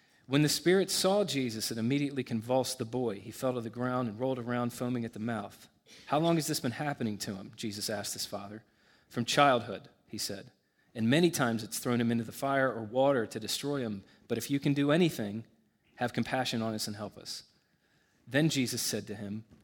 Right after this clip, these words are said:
'If you can, everything is possible to the one who believes.' Immediately,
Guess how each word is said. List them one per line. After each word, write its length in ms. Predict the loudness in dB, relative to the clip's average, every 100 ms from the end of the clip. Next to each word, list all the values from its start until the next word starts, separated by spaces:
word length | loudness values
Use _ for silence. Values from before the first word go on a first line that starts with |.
| _
'If 380 | 2 2 2 -8
you 180 | -6 -6
can, 460 | -2 -2 0 -2 -6 _ _ _ _ _ _ _ _ -20 -20 _ _ _ _ -20 _ _ _ _
everything 580 | 2 4 4 2 2 2
is 180 | 0 -4
possible 640 | -2 0 0 -2 -6 -10 -14
to 100 | -14
the 80 | -12
one 440 | -4 0 0 0 -6 -20 _
who 100 | -8
believes.' 540 | -6 -6 -8 -8 -10 -12 -20 -20 _ _ _ _ _ _ _ _ _ _
Immediately, 840 | 2 6 8 10 8 6 -2 -4 -8